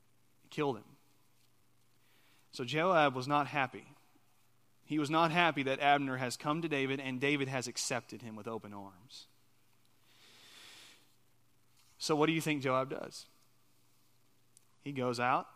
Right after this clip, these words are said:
and they murder Abner, him and his brother, Joab and his brother. So now you have a murder, happen under David's rule.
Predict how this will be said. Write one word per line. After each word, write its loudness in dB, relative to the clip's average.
and -6
they -2
murder 0
Abner, -8
him -4
and -4
his -6
brother, -4
Joab -6
and -12
his -14
brother. -10
So 6
now 4
you 0
have 6
a 2
murder, 2
happen -4
under -4
David's -6
rule. -6